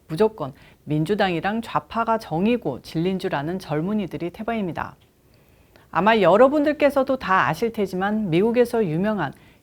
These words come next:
켄 정이라는 코미디언이 있습니다. 한인 이 세인데요.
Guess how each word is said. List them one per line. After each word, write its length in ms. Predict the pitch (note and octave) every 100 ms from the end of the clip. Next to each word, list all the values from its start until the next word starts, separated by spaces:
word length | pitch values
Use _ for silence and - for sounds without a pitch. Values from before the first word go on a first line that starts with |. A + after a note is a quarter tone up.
| -
켄 260 | - D#4
정이라는 600 | D4 F3 G#3 G3+ E3+ G3
코미디언이 540 | G#3+ - D#4+ D#4 A3 G#3+
있습니다. 460 | G3 D3 - - - _ _ _ - - - -
한인 320 | E4 F4 F4
이 160 | F#3 F3+
세인데요. 640 | C4 A3 D#3+ D3 F3